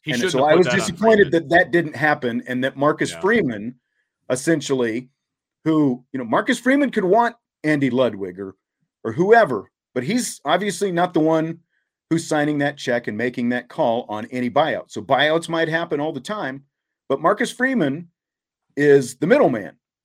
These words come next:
Speaker 2: He's not the one ma-, you know,
Speaker 1: Mm-hmm.
Speaker 2: making the final call on that. The guy who was making the final call was standing in the room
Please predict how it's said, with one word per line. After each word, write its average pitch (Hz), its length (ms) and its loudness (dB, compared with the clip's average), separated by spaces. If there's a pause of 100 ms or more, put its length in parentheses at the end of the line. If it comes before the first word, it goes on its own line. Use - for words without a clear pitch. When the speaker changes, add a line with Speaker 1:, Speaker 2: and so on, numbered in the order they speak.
(140)
Speaker 2:
He's 190 200 -6
not 208 180 -2
the 190 80 2
one 190 220 0
ma-, 196 180 -4
you 156 100 -4
know, 147 220 -4 (360)
Speaker 1:
Mm-hmm. 104 140 -14
Speaker 2:
making 170 220 -2
the 170 60 -10
final 185 260 -6
call 175 360 -2 (200)
on 110 160 -6
that. - 180 -16
The 117 60 -12
guy 180 200 2
who 233 60 2
was 247 140 -4
making 220 260 -4
the 185 60 -6
final 208 260 -2
call 190 300 0
was 151 160 -4
standing 180 400 -4
in 170 80 -6
the 151 80 -4
room 139 480 -4